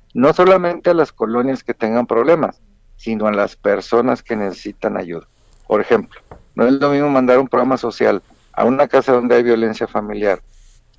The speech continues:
y el beneficio lo recibe el, la señora, la víctima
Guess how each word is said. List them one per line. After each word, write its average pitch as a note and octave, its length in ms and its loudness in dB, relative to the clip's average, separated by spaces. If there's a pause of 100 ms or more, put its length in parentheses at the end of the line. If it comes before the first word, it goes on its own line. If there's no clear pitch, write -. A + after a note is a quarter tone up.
(340)
y C3 180 2
el C3 140 6
beneficio B2+ 560 2
lo D#3+ 140 4
recibe B2+ 600 2
el, A2 500 -6
la A2 140 0
señora, D3 560 2 (220)
la A#2+ 160 2
víctima F#3 560 0